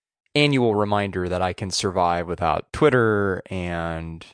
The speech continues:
without my R S S feeds and the, the internet in general, which is a,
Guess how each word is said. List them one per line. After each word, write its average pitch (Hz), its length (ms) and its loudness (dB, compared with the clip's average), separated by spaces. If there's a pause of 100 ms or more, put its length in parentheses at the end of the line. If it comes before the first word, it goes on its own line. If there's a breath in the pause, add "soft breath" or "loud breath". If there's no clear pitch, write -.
(160)
without 82 580 -2
my 82 200 -6
R 80 180 -2
S - 140 -2
S 131 180 4
feeds 98 440 -2
and 90 160 -4
the, 82 200 -6
the 90 160 -6
internet 92 320 -4
in 82 140 -8
general, 90 480 -8 (640)
which 117 160 -4
is 123 100 -2
a, 110 320 2